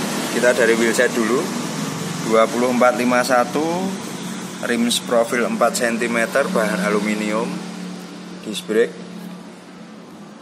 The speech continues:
nepel aluminium, ruji stainless steel,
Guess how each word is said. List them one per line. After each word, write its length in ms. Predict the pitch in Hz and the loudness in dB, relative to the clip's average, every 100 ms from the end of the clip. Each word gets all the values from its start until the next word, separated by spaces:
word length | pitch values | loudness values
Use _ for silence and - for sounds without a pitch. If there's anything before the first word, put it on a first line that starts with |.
| - - - - - - - - - - | -20 -20 -20 -20 -20 -18 -18 -18 -16 -8
nepel 560 | 107 101 113 110 110 | -6 0 2 4 4
aluminium, 800 | - 110 113 110 110 110 113 143 | 2 2 2 2 0 0 -2 -2
ruji 240 | 127 113 113 | -6 -6 -6
stainless 400 | - 107 107 101 | -2 0 0 -2
steel, 240 | 127 135 | -4 -2